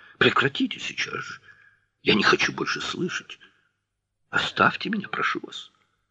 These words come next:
Вы не хотите выйти за меня замуж сейчас? Убирайтесь».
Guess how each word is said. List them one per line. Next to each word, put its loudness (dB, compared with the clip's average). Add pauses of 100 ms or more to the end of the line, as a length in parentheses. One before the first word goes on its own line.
(800)
Вы 2
не 4
хотите 2
выйти 4
за -2
меня 4
замуж 2
сейчас? 0 (320)
Убирайтесь». 0